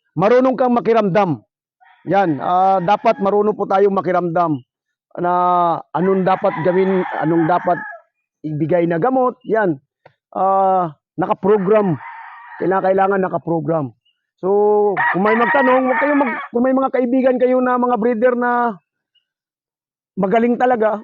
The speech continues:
tanungin nyo. Pag, ah, hindi sila nag, ah, nagsasabi ng totoo,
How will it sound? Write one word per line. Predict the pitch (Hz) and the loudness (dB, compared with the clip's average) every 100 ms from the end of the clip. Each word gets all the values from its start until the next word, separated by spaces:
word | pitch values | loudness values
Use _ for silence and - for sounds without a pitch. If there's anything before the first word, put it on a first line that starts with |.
| - | -4
tanungin | 302 277 262 | -2 0 2
nyo. | 247 254 - | 2 0 -2
Pag, | 196 | -2
ah, | 240 240 247 240 | 0 4 4 2
hindi | 240 240 240 | 2 0 -2
sila | 247 254 | 0 0
nag, | 247 233 | 0 2
ah, | 247 240 220 170 - - - - - - 190 | 4 4 2 -2 -14 -16 -14 -12 -12 -6 -4
nagsasabi | 180 226 247 233 247 | -2 0 0 2 0
ng | 240 | 0
totoo, | 262 - 247 247 | -2 2 2 2